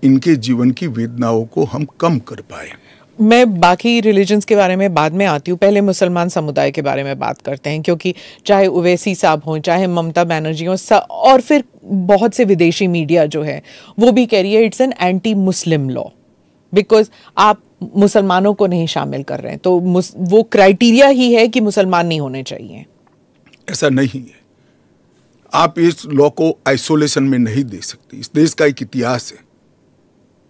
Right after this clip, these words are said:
Speaker 1: पन्द्रह अगस्त उन्नीस सौ सैंतालीस को देश का विभाजन हो गया, देश तीन हिस्सों में बट गया, वो बैकग्राउंड है। भारतीय जनसंघ,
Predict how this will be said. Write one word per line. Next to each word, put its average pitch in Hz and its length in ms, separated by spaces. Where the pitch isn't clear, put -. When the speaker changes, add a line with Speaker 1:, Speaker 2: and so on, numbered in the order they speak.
Speaker 1:
पन्द्रह 160 280
अगस्त 151 460
उन्नीस 135 240
सौ 147 80
सैंतालीस 127 540
को 151 140
देश 123 260
का - 120
विभाजन 117 500
हो 95 120
गया, - 260
देश 156 160
तीन 170 260
हिस्सों 139 240
में 143 200
बट 120 100
गया, 110 360
वो 143 240
बैकग्राउंड 147 640
है। 95 180
भारतीय 165 460
जनसंघ, 156 560